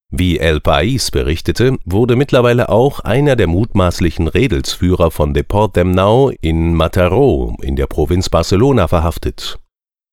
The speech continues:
Insgesamt soll es neben den drei mutmaßlich am Überfall auf den Rentner Beteiligten noch mindestens dreizehn weitere Verhaftungen gegeben haben. Dabei handelt es sich um mutmaßliche Beteiligte an rassistisch motivierten Krawallen.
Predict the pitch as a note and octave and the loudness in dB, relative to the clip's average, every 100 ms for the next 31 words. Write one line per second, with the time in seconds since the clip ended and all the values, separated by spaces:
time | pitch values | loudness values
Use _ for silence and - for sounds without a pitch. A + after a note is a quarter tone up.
0 | _ - A2 C3+ C3+ D#3 D3+ C#3 C3 C#3 | _ -6 -2 2 2 2 2 2 2 2
1 | C#3+ B2+ G2+ F2+ G#2 A2 - G#2 G2+ F2+ | 2 2 2 2 2 0 2 0 0 0
2 | E2 - D#2 D#2+ D#3+ B2+ E2 - D2+ D2+ | -2 -2 -4 -2 0 2 0 0 0 0
3 | D2 E2 D#2 G#2+ - F2+ F2 F#2 F2 F#2 | 0 -2 0 -2 0 -2 -2 0 0 -2
4 | - A#2+ C3 C3 A#2 B2+ C3+ D#3 D3+ C#3+ | -2 -2 0 0 -2 -2 0 0 2 0
5 | C3 - - G2 A#2+ A#2+ G2 D2+ D#2 E2 | -2 -2 -2 -2 0 -2 0 0 0 0
6 | D2+ D#2 D#2+ - G2 F#2+ F2+ E2+ G2 F2 | 0 0 -2 0 0 0 -2 -2 0 0
7 | F2 E2+ C#2+ - _ _ _ _ _ - | 0 0 -4 -6 _ _ _ _ _ -6
8 | B1+ E2+ F2+ B2 C#3 B2+ A#2 B2 A2 - | 0 0 2 2 0 0 0 0 0 -4
9 | A2 A#2 A#2+ C#3+ D#3+ D#2+ D2 - D2+ D#2+ | -2 0 2 2 2 0 0 -2 -2 0
10 | F2 A#2+ C3 A2+ - G#2+ - B2+ B2 C#3 | 0 2 2 0 0 0 2 0 2 0
11 | - D#2 - D#2 C#2+ D2+ - D2+ E2+ F#2 | 0 -4 -2 -4 -2 -2 -2 0 0 0
12 | F#2 F#2+ F#2+ A#2+ G2+ B1 | -2 0 0 2 0 -2